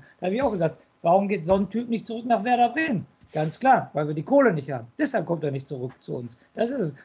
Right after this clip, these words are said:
Weil den hätte ich liebend gern bei uns gesehen. Der wird in unserem Mittelfeld, der wird ein Riesenloch bei uns stopfen. Das wäre genau der Mann, den wir jetzt gebraucht hätten.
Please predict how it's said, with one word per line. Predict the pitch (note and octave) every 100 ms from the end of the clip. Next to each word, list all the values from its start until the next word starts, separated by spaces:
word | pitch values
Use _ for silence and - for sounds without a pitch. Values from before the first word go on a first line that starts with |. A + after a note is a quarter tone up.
| _
Weil | D3+
den | D3+ G3
hätte | G3+
ich | A#3
liebend | F#3+ D4 F4 G3
gern | F#3 F3
bei | D#3+
uns | D#3 -
gesehen. | D#3 D#3 - _
Der | F3+
wird | G#3+ C4
in | G#3+
unserem | A#3 C#4 B3 A#3+
Mittelfeld, | C#4 C4 - C4 C4 - -
der | F#3+
wird | A#3
ein | A3+
Riesenloch | A#3+ D#4+ D4 D4+ D4
bei | - F3+
uns | D3
stopfen. | - D3 C3+ C3+ C3
Das | E3+
wäre | A#3+
genau | G#3 B3+ F4+
der | B3 E4+ E4+
Mann, | D#4+ D#4
den | D4+
wir | C#4
jetzt | C#4 -
gebraucht | A3+ A3+ A3+ E3+
hätten. | C3+